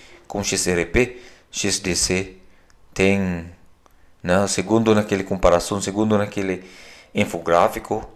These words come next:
X D C é, é superior, parece que é superior do que tecnologia da empresa Ripple. Mas não esquece que mesmo a empresa Ripple, ah, está trabalhando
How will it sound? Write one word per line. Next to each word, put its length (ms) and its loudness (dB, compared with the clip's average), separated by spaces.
X 220 -4
D 180 -4
C 380 -4
é, 640 -2
é 60 -4
superior, 800 2
parece 340 2
que 100 -8
é 40 -4
superior 580 2
do 100 -14
que 280 -6
tecnologia 460 -8
da 80 -8
empresa 300 -8
Ripple. 360 -6
Mas 180 4
não 160 6
esquece 580 6
que 120 -4
mesmo 420 8
a 80 10
empresa 400 4
Ripple, 480 0
ah, 520 6
está 220 -4
trabalhando 680 4